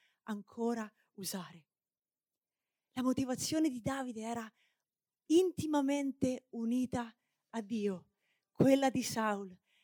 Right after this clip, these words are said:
era drammaticamente unita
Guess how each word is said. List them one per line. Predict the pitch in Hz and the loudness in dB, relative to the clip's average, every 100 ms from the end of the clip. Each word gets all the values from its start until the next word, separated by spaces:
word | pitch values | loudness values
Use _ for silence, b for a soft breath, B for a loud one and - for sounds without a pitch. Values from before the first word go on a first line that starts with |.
| _ | _
era | - 247 233 208 196 | -2 0 0 -4 -6
drammaticamente | 220 240 269 277 269 254 254 247 233 220 - 196 180 _ _ - | -4 0 2 2 -2 -6 -4 -2 -2 -4 -10 -18 -18 _ _ -10
unita | 226 226 240 240 220 | -4 0 -2 -4 -16